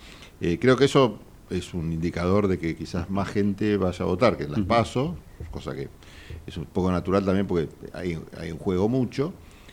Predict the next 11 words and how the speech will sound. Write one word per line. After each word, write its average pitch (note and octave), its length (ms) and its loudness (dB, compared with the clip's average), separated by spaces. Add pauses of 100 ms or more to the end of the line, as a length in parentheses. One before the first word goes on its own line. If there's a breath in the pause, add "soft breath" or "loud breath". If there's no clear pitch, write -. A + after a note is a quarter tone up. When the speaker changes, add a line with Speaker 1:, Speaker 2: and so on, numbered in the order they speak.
(120)
Speaker 1:
y G#2 160 2
por D#3+ 160 4
la G#2 60 4
situación F#2 440 -2
particular, G#2 920 4
digamos, F#2 340 4
de E2+ 80 0
la F2 120 -2
crisis, G#2+ 420 0
de F#2 120 0
la, F2+ 220 0